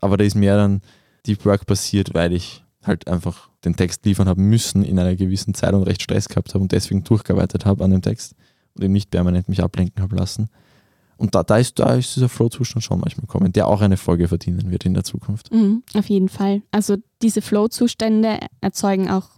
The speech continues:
Speaker 2: so Glücksgefühle, eben vor allem auch bei der Arbeit, das ist auch untersucht worden. Und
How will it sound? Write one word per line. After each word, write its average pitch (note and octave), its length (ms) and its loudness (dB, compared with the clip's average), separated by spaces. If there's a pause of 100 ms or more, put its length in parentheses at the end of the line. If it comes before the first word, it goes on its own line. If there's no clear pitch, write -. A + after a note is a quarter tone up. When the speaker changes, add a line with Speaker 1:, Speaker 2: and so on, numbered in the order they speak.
(200)
Speaker 2:
so F#3+ 220 -6
Glücksgefühle, A3 1040 2 (100)
eben F#3+ 260 2
vor - 140 -4
allem G3 180 4
auch G#3 100 2
bei G#3 120 0
der F#3 140 -2
Arbeit, G#3 340 0
das G#3 140 -4
ist - 140 -6
auch - 140 -6
untersucht G#3+ 580 -2
worden. G#3 320 2 (640)
Und G3 240 0